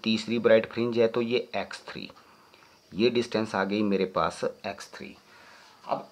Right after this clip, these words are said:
इस केस में अब मुझे अगर फ्रिंज विड्थ निकालनी है तो इसका मतलब दो कंसेक्यूटिव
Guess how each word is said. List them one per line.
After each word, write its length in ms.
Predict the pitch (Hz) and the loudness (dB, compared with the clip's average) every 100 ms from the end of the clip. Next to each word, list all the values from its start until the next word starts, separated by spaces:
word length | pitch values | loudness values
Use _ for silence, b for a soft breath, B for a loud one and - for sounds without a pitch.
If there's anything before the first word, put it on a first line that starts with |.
| 190 | -4
इस 180 | 214 - | -4 0
केस 280 | 190 180 | -2 -2
में 280 | 120 120 143 | -4 -4 -6
अब 180 | - 113 | -10 -8
मुझे 360 | 113 123 147 165 | -6 -6 -4 0
अगर 220 | 135 131 - | 0 0 -4
फ्रिंज 220 | 113 156 | -8 -4
विड्थ 220 | 165 190 190 | 0 0 0
निकालनी 520 | 175 - 104 98 101 | -4 0 0 2 0
है 120 | 104 | 0
तो 100 | 120 | 0
इसका 320 | 127 120 - 139 | -4 -4 -4 -2
मतलब 440 | 120 117 139 180 B B - 101 101 | -2 -2 -2 -2 B B -18 -12 -2
दो 240 | 160 180 202 135 | 6 6 6 2
कंसेक्यूटिव 800 | 131 131 139 120 113 117 143 | 0 -2 -8 -6 -4 -4 -6